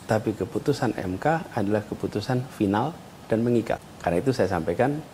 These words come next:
ini bukan soal perasaan, ini soal bernegara. Dan begitu itu diputuskan, maka kita hormati keputusan itu. Dan cara menghormati keputusannya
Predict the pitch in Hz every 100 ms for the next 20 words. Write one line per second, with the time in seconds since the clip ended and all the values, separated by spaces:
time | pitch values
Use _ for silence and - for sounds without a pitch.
0 | - - - - 110 123 104 95 90 92
1 | 92 92 117 - 85 - - - 160 -
2 | - 95 107 127 - 95 104 98 95 104
3 | 110 107 85 69 - - - - - -
4 | - - - - - 87 90 101 151 160
5 | 135 110 107 98 98 - 156 190 202 -
6 | - - - - 101 90 - 143 160 -
7 | - 113 101 107 110 104 95 85 78 76
8 | 78 73 71 - - 165 151 - - -
9 | 104 98 87 87 87 - 117 110 120 107
10 | 101 104 98 98 107 113 113 98 92 87
11 | 87 78 104